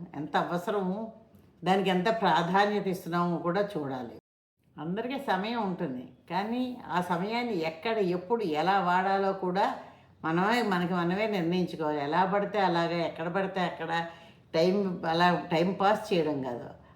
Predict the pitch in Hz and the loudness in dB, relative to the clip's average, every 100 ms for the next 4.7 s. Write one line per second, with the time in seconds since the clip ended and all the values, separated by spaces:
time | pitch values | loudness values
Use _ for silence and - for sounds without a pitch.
0 | - - 143 143 165 220 233 185 151 - | -12 -10 -6 -2 0 0 0 0 -2 -2
1 | 208 233 226 185 190 185 165 160 175 208 | 2 4 4 4 2 2 0 0 0 2
2 | 226 220 190 175 170 190 180 165 151 143 | 0 0 0 -2 -2 -2 0 0 0 -2
3 | 143 156 160 139 135 170 - 202 - 170 | -2 0 -2 -2 -2 -2 -2 -4 -2 -4
4 | 190 175 120 135 131 120 | -2 -2 -4 -6 -10 -12